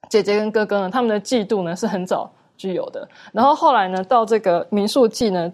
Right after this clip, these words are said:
第十一章，这个上帝拣选了七十个长老的时候呢，就爆发出来。哦，就是因为呢，上帝呢命令摩西呢去拣选这七十个长老呢，同样可以接受圣灵，并且说预言这件事情，可以做，等于就是做先知说预言嘛，然后可以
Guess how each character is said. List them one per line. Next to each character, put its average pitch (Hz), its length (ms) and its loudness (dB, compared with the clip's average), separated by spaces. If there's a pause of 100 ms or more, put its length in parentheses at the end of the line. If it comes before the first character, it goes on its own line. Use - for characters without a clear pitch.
第 196 240 -4 (200)
十 - 200 -4
一 208 80 -2
章， 196 300 -2
这 233 100 -2
个 220 100 0
上 240 240 0
帝 226 180 -2
拣 190 300 -4
选 185 220 -2
了 147 160 -10
七 262 240 -2
十 185 160 -6
个 175 100 -2
长 175 220 -4
老 175 140 -2
的 165 60 -6
时 - 140 -10
候 180 200 -6
呢， 170 80 -6
就 185 180 -2 (120)
爆 196 140 4
发 175 180 -6
出 - 240 -16
来。 - 140 -14 (400)
哦， - 140 -14 (300)
就 254 140 4
是 247 180 -2
因 262 100 2
为 262 160 2
呢， 208 160 -2
上 262 300 0
帝 240 140 0
呢 208 80 -2
命 254 200 2
令 233 120 0
摩 185 180 -2
西 208 220 -6
呢 185 160 -4
去 233 120 -4 (140)
拣 202 180 0
选 214 220 -2
这 202 80 0
七 220 180 -6
十 220 140 -4
个 185 80 -4
长 175 240 -6
老 175 140 -2
呢， 160 120 -8
同 202 220 -4
样 214 160 -2
可 202 140 -2
以 175 40 0
接 196 160 -4
受 196 140 0
圣 180 240 -6
灵， 165 100 -8
并 185 140 -8
且 160 80 -6
说 190 320 -4
预 208 120 -2
言 165 220 -6
这 185 120 -6
件 170 120 -6
事 170 140 -12
情， - 240 -14
可 233 100 -2
以 202 60 0
做， 196 320 -2
等 196 100 -2
于 185 80 -4
就 208 140 0
是 208 60 -2 (100)
做 208 140 -2
先 185 280 -6
知 180 160 -10
说 180 220 -6
预 196 140 -8
言 165 120 -6
嘛， 160 140 -8 (380)
然 202 120 -2
后 202 160 0
可 208 160 -2
以 185 80 0